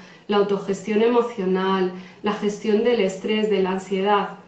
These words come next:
a todos nos viene bien, para una persona altamente sensible es vital para que sufra menos.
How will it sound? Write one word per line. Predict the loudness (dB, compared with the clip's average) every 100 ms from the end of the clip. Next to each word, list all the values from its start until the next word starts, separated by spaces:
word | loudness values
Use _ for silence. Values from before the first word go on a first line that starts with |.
| -20 _ _ -6
a | -6 0
todos | 4 4 4
nos | 2 0
viene | 0 2 4
bien, | 6 6 2 -6 -12 -20 -20 -20 -20 _ _
para | -2 2
una | 4 4 2
persona | 0 0 -2 0
altamente | 2 0 0 0 -2
sensible | -4 -4 -6 -4 -4 -2 -4 -2
es | 0 0 0
vital | -4 -2 -2 0 -2 -6 -10 -8
para | -2 0 0
que |
sufra | -6 -4 -6 -2 0
menos. | 0 0 0 -2 -6 -16 -20